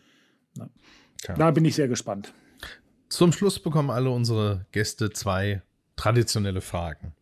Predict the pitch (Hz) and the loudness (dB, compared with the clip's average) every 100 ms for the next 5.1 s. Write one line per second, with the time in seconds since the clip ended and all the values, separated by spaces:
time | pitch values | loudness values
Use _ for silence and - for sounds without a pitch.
0 | - - - - 123 110 143 - - 185 | -20 -16 -14 -2 2 2 2 0 2 0
1 | 185 _ _ _ - - _ - - 131 | 0 _ _ _ -14 -14 _ -6 0 2
2 | 113 104 92 110 143 196 180 - 156 143 | 2 -2 -2 0 0 0 -2 0 -2 0
3 | 139 127 131 - 127 113 120 104 104 90 | -2 -2 -4 -2 -4 -2 -2 -2 -2 -4
4 | 90 90 87 85 - 90 92 90 90 85 | -4 -6 -8 -10 -8 -6 -6 -6 -8 -8